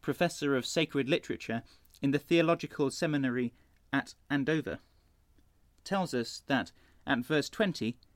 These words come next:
we come upon Antiochus Epiphanes, whose history, as we may almost name it, occupies the rest of the chapter.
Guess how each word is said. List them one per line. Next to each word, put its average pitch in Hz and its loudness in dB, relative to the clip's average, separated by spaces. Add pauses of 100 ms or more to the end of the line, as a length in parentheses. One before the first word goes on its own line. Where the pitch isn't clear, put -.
(240)
we 156 4
come 165 -2
upon 139 0
Antiochus 151 0
Epiphanes, 107 -4 (540)
whose 139 0
history, 127 -2 (800)
as 131 0
we 135 2
may 123 2
almost 139 2
name 123 0
it, - -10 (640)
occupies 131 0 (320)
the 151 2
rest 147 0
of 151 -6
the 175 -2
chapter. - -4